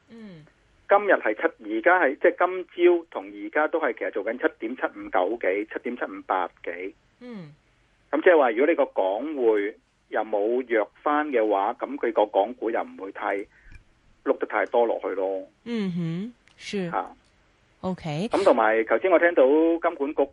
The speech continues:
Speaker 2: 啊，陳德霖先生講嘢，咁佢
Speaker 1: 嗯。
Speaker 2: 即係詳細言論，大家自己睇新聞啦。咁佢係作出警告嘅，叫勸喻投資者要小心啦。
Speaker 1: 嗯哼。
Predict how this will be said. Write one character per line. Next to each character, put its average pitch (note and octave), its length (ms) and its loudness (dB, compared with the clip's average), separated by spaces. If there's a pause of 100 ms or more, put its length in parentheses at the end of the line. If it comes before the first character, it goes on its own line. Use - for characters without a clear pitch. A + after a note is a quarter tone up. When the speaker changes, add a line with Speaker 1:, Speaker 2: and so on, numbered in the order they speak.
Speaker 2:
啊， A2+ 260 -2
陳 F#2+ 160 -10
德 C#3 160 -2
霖 F2+ 100 -12
先 C#3 140 -6
生 C3+ 180 -4
講 F#2 220 -2
嘢， G2+ 320 -2
咁 - 100 -6 (160)
佢 G#2+ 540 -2
Speaker 1:
嗯。 A#2 60 -14 (960)
Speaker 2:
即 D#3+ 80 6
係 D#3+ 260 4 (320)
詳 B2 160 0
細 D3+ 120 4
言 B2 140 0
論， A2+ 120 -6
大 A#2+ 80 0
家 C#3 80 4
自 C3+ 60 -14
己 B2+ 100 0
睇 A#2 160 -2
新 C3 100 -4
聞 A2+ 120 -4
啦。 G#2+ 360 -10 (580)
咁 G#2+ 80 -2 (400)
佢 A#2 240 4
係 A2+ 60 4
作 - 160 -6
出 - 160 -6
警 G2+ 200 -2
告 G2+ 120 2 (100)
嘅， F#2 300 -2
叫 A2 160 -4 (240)
勸 A#2+ 80 0
喻 G#2+ 160 -4
投 E2 140 -4
資 A#2+ 120 -6
者 A2+ 140 -2
要 G2+ 140 -6
小 F#2+ 300 -6
心 G2+ 120 -8
啦。 F#2+ 320 -8 (220)
Speaker 1:
嗯 G3 240 -8
哼。 F#3+ 360 -10